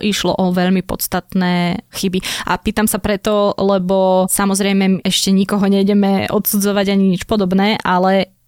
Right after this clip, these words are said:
na strane koho bola vlastne tá menšia vôľa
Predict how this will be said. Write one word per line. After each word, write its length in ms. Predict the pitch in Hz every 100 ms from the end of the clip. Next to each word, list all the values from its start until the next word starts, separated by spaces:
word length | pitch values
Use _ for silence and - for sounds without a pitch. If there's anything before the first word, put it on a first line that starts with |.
| -
na 240 | 185 190 190
strane 400 | - 202 208 -
koho 480 | 202 180 170 - - -
bola 320 | 190 185 180
vlastne 480 | 175 175 170 - 180
tá 560 | - 170 170 170 180 - _ -
menšia 480 | 190 185 185 202 180
vôľa 640 | 180 175 170 170 175 208